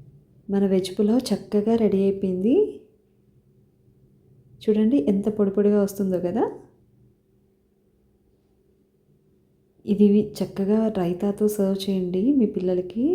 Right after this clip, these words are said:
బాగా నచ్చుతుందండి. So ఈ వీడియో కనుక మీకు నచ్చినట్లయితే ప్లీజ్ లైక్ చేయండి, షేర్ చేయండి, అలాగే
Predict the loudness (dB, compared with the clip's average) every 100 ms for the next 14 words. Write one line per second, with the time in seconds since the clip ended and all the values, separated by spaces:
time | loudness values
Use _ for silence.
0 | -4 -10 -16 -12 -8 -4 0 2 2 0
1 | -4 -6 -4 -4 -4 -2 -2 -2 -12 -20
2 | _ _ _ _ _ _ _ _ _ _
3 | _ _ _ _ _ _ -2 2 4 4
4 | 2 4 4 4 0 -2 0 0 0 -4
5 | -6 -8 -10 -6 -8 -6 -2 0 -2 -6
6 | -18 _ _ _ _ _ 0 0 0 -4
7 | -4 -4 -6 -4 -4 -2 0 0 0 -4
8 | -18 _ -14 -6 -6 -4 -4 -2 -2 0
9 | 0 -2 -6 -8 -6 -2